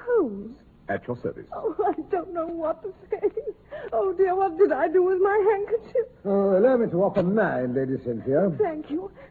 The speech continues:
Speaker 1: Oh, you must be Doctor Watson. Oh, you're both so kind to me. He didn't do it, you know. Ronnie isn't a thief.
Speaker 3: Of course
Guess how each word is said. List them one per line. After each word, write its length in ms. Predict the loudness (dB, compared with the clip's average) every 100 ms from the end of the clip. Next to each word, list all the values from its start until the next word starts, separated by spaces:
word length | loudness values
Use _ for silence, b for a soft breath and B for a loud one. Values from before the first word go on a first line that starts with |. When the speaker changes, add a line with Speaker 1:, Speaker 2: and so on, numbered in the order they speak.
| -12
Speaker 1:
Oh, 80 | -6
you 140 | 0 2
must 160 | 2
be 60 | 2
Doctor 280 | 0 0 0
Watson. 540 | 0 -4 -8 -16 -18 -18 -20 -6
Oh, 240 | -2 0
you're 220 | 2 0 -2
both 340 | 0 -2 -2 -10
so 160 | -14 -14 -16
kind 460 | -6 -6 -4 -6 -8
to 80 | -8
me. 140 | -6 -6 -8 -18 -20 B B B
He 120 | -2 4
didn't 300 | 4 4 4
do 160 | 4
it, 160 | 4 4
you 80 | 0
know. 280 | 0 0 4
Ronnie 340 | 6 6 6
isn't 280 | 6 6 2
a 80 | -2
thief. 340 | 0 2 2
Speaker 3:
Of 180 | 0 0 -6 -6
course 320 | 2 2 2